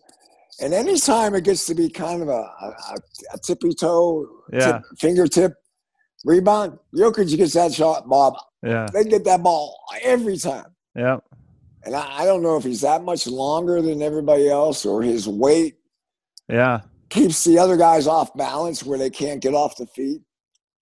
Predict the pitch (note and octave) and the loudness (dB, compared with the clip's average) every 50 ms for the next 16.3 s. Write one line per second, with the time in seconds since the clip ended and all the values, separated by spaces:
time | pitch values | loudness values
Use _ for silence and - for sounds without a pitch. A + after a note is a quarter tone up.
0 | _ _ _ _ _ D3+ - - A#2+ B2 C3 D3 E3 F3+ B2 B2+ B2+ - - F3+ | _ _ _ _ _ -20 -8 -6 0 2 4 4 4 2 0 -2 -2 -2 -2 -2
1 | F3 F3 F3 F#3+ F#3+ - - A#2+ A#2+ - _ - A2+ A2+ A#2 A#2 A#2 A#2 A#2+ A#2+ | -2 -2 -2 -4 -6 -8 -8 -8 -8 -8 _ -12 -10 -10 -10 -10 -12 -14 -16 -18
2 | - - G#2 G2+ G#2 G#2+ G#2 _ _ _ _ _ - D3 E3 F3 E3+ C4 - E4+ | -18 -18 -18 -16 -16 -18 -20 _ _ _ _ _ -6 -2 0 2 2 2 0 0
3 | G4 E4+ A3 G#3 A3 A#3 G#3+ F3+ D3 B2+ A#2 A#2 A2 B2 A#2+ A#2 C3 C3+ A#2 D3 | 0 0 2 2 0 2 4 4 4 4 2 0 -2 -4 -2 -2 -2 0 2 2
4 | C#3 A2+ - - B2+ C3+ C#3 B2+ - - - F#2+ F2+ D#2+ - - _ _ _ _ | 2 2 0 2 4 4 4 2 0 -4 -8 -8 -8 -8 -12 -20 _ _ _ _
5 | _ _ G2 G#2+ A2+ A2+ A2 C3+ C3 A#2+ C3 D3 D#3 D#3 C3 G2 E2 C3+ C3+ C#3 | _ _ -2 2 2 4 4 4 4 4 4 4 4 4 2 0 0 4 4 4
6 | C#3+ C#3 A#2 - - G2+ A#2+ C#3+ E3 E3 D3 A#2+ A#2+ A#2 A2+ G#2+ _ _ _ _ | 4 2 -2 -6 -8 -4 -2 0 0 0 0 0 -2 -4 -6 -10 _ _ _ _
7 | - _ _ _ _ _ _ _ _ - _ _ _ _ _ - C3+ D#3 - - | -20 _ _ _ _ _ _ _ _ -20 _ _ _ _ _ -8 -8 -8 -8 -8
8 | _ - - - - - C#3+ - F3 - - D#3+ D#3 F#3 F3+ D#3 - E3 D#3+ D#3+ | _ -16 -16 -16 -18 -20 -8 -6 -6 -6 -4 -4 -4 -4 -4 -2 -4 -4 -4 -4
9 | F3 D#3 E3 D3+ - - D#3 C#3 B2+ C3+ C#3+ D3 C#3+ C#3 C3 C3 A#2+ C3 C3+ C#3 | -4 -8 -8 -8 -8 -10 -10 -10 -6 -4 -4 -2 -2 -4 -4 -6 -6 -4 -6 -6
10 | C3 C3 C3 - - _ B2 B2 A#2 A#2+ B2+ B2+ C3 B2 A#2 A2 G#2+ A2+ A2+ A2+ | -6 -10 -16 -16 -16 _ -10 -8 -4 -4 -4 -4 -2 -4 -6 -6 -6 -6 -6 -6
11 | A2+ G#2 A2 G#2+ A2 G#2+ G#2+ - - A2+ A2 G#2+ G#2+ G#2+ G#2 G2+ G2 - - A#2 | -6 -6 -8 -8 -6 -6 -6 -6 -4 -4 -4 -4 -4 -6 -8 -8 -10 -8 -4 -4
12 | A#2+ A2+ C3 C3+ C#3+ E3 E3 - C#3 C#3+ F3 G3 G#3+ G3+ F#3 F3 - - - F3 | -4 -4 -6 -2 0 0 0 0 -2 -4 -2 0 0 0 0 -2 -4 -6 -8 -6
13 | D#3+ D3+ C#3+ D3 D3+ D#3+ D3 C#3 C3+ - C#3+ C3 C3 C#3+ D3 C3 A2+ G#2+ G2 - | -6 -6 -6 -4 -6 -6 -6 -8 -12 -12 -10 -6 -4 -2 -2 -2 -4 -6 -10 -10
14 | A2 A2 G#2+ _ - C3+ B2+ - C3+ C3+ C3 B2+ B2+ _ C#3+ C#3 C3 B2+ C3 C#3 | -10 -10 -10 _ -6 -6 -6 -6 -10 -10 -10 -14 -14 _ -8 -8 -4 -4 -4 -4
15 | D3 - - A2+ G#2 G2+ G#2+ A#2 B2 C3+ C3+ - - E3+ E3+ E3+ D#3 B2 A#2 A#2 | -4 -4 -6 -8 -6 -4 -4 -2 0 0 -2 -4 -6 -12 -6 -6 -6 -4 -4 -8
16 | A2 G#2+ A2 B2+ C#3 - | -6 -2 -2 -2 -2 -4